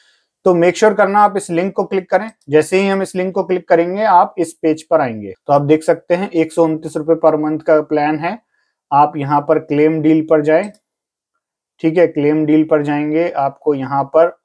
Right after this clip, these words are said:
already सारे प्लान्स दिखने लग जाएंगे, ठीक है। हम अब थोड़ी सी इन प्लान्स के बारे में बात कर लेते हैं। सिंगल हो-, का मतलब है एक वेबसाइट आप बना सकते हैं बस, उसमें एक ही चीज होगी, आपको डोमेन नेम का कॉस्ट देना पड़ेगा,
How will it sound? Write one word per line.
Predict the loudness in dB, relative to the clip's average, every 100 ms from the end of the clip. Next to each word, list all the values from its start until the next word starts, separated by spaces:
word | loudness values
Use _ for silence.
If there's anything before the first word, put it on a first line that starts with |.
| -6
already | -6 -6 -4 -4 -6 -8
सारे | -4 -2 0 -2
प्लान्स | -4 -10 -8 -10 -12
दिखने | -16 -12 -10
लग | -8 -10
जाएंगे, | -10 -12 -12 -12 -16 _ _ _ _ _ -8
ठीक | -4
है। | -2 -2 0
हम | 0
अब | 0 2
थोड़ी | 4 2
सी | 0 -4
इन | -4
प्लान्स | -2 -2 -2 -2
के |
बारे | 0 2
में | 0 2
बात | 2 2
कर | -2
लेते | -2 -2 -6
हैं। | -8 -10 _ _ _
सिंगल | -6 -2 0 0
हो-, | -2 -6 _ 0
का | 0
मतलब | 0 -2 -2
है | 0 -4 -6 _ _ _ -4
एक | -2 2
वेबसाइट | 0 2 2 4
आप | 2
बना | 2 0 -2
सकते | -4 -8 -8 -8
हैं | -6 -6
बस, | -6 -8 -16 -12
उसमें | -10 -6 -4 -4 -6 -12 -12 -6
एक | -6 -4
ही | -6
चीज | -4 0
होगी, | 0 0 -2 -8 _ _ _ _ -10
आपको | -4 0
डोमेन | 0 0 0 0
नेम | -2 -2
का | -2
कॉस्ट | 2 2 2
देना | -6 -4 -2
पड़ेगा, | -2 -2 -2 -2 -4